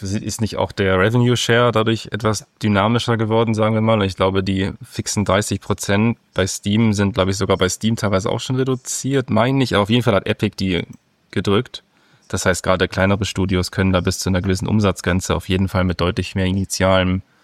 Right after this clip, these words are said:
Gewinn am Ende des Tages rausgehen.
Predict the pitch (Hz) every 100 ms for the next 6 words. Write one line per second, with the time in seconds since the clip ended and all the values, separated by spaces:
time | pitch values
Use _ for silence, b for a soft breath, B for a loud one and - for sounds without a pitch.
0 | b b b b b 104 98 117 110 85
1 | - 87 87 90 87 - 90 87 - 82
2 | 87 87 90 101 117